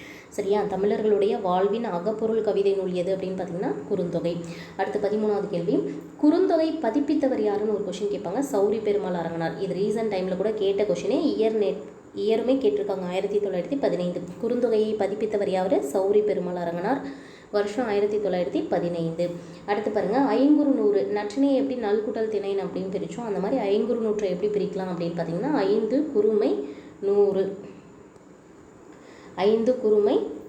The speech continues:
நூறு. சரியா? So,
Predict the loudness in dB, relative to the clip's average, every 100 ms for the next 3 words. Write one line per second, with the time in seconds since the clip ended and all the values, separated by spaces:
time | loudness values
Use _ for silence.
0 | -6 -2 -2 -2 -4 -8 -16 -20 -20 -20
1 | -20 -20 -20 -20 -20 -20 -20 -20 -20 -20
2 | -20 -20 -20 -20 -20 -20 -20 -8 -2 0
3 | 0 -4 -8 -16 -20 -8 2